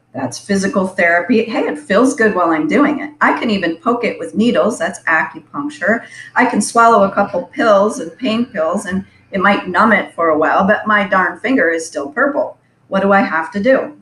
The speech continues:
And then I pull that rubber band off. The life comes back to my finger, and I said, "This is my job, finding the cause, removing it, and now allowing your body to heal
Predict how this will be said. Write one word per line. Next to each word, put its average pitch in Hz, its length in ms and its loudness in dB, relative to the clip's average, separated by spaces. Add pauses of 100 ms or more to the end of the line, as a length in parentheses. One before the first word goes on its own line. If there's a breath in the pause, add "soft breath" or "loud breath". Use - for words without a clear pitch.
(120)
And 160 120 -12
then 165 100 -4
I - 80 -2
pull 165 520 -6 (500)
that 160 220 0
rubber 156 240 0
band 240 340 4
off. 165 320 4
The 165 100 -4
life 160 260 -2
comes 160 180 -8
back 151 220 -4
to 147 100 -10
my 147 140 0
finger, 190 380 2
and 147 120 6
I 151 80 0
said, - 340 -4
"This 170 200 -6
is - 120 -10
my 160 180 -2
job, 160 380 -6 (360 soft breath)
finding 185 300 4
the 220 140 2
cause, 165 480 2
removing 165 440 0
it, 147 200 4
and 160 200 -4
now 185 540 2
allowing 175 360 -2
your 151 120 -4
body 180 400 0
to 151 100 -2
heal 151 300 -2